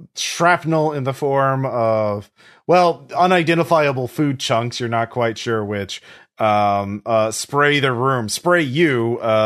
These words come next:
uh, Clint, right in the face. Um, <laughs> so how are you avoiding this? What, what, what, uh, are you just muscling through it? Uh, you detected it at the last second and duck out of the way.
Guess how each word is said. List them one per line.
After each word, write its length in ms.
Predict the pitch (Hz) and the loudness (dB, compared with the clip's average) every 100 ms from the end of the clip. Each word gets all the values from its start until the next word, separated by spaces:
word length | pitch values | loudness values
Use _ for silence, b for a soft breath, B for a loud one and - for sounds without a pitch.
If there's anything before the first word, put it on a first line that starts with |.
| 110 113 110 104 104 | 0 0 0 -2 -4
uh, 40 | |
Clint, 320 | 117 135 131 107 | -6 -6 -4 -2
right 220 | 120 127 | -2 -2
in 200 | 120 110 | -6 -8
the 80 | 95 | -8
face. 480 | - 113 92 - B B 139 - 180 | -4 -4 -6 -12 B B -18 -10 0
Um, 640 | 120 113 110 107 107 113 | 2 4 2 0 -4 -8
<laughs> 0 | |
so 300 | - 143 135 | -6 0 0
how 320 | 123 196 254 | 2 2 2
are 80 | 233 | 2
you 240 | 196 170 139 | 2 0 0
avoiding 440 | 117 127 120 110 | 0 0 0 -2
this? 140 | 101 123 | -6 -2
What, 280 | 147 120 135 | -2 -2 -2
what, 280 | 143 147 | -2 -2
what, 280 | 139 135 123 | -2 -4 -4
uh, 400 | 113 110 110 110 104 123 120 | -6 -4 -4 -4 -10 -18 -8
are 120 | 123 123 | -4 -2
you 520 | 120 120 117 113 120 | -2 -2 -2 -6 -8
just 260 | 113 113 - | -12 -12 -2
muscling 420 | 156 156 160 143 | -2 0 -4 -4
through 280 | 156 151 147 | -2 0 0
it? 100 | - B B B | -2 B B B
Uh, 380 | 123 120 123 123 | 0 2 2 2
you 200 | 120 147 | -2 -4
detected 480 | 127 - 202 196 175 | -6 -4 -2 0 -2
it 100 | 143 | -2
at 100 | 147 | -6
the 60 | 139 | -2
last 240 | 156 - | -2 0
second 280 | 165 160 147 | -2 -2 -4
and 120 | 113 | -4
duck 220 | 143 139 | -2 0
out 160 | 151 135 | 0 0
of 80 | 127 | -4
the 80 | |
way. 480 | 123 131 135 131 127 | -2 0 2 0 -4